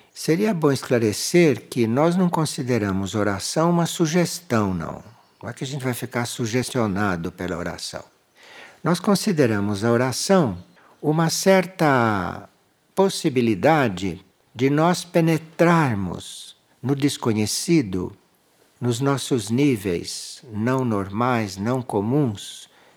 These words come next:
internos nossos, penetrarmos nesses níveis e sermos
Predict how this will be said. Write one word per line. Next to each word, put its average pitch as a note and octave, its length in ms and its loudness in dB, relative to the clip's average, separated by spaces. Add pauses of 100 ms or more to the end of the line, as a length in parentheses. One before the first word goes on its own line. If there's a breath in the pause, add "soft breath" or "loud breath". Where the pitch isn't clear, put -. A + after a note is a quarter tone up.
internos A2 760 0
nossos, - 760 -2 (460 soft breath)
penetrarmos B2 920 0
nesses A2 380 -4
níveis C#3+ 680 2 (520 loud breath)
e B3 120 0
sermos F#3 1000 -2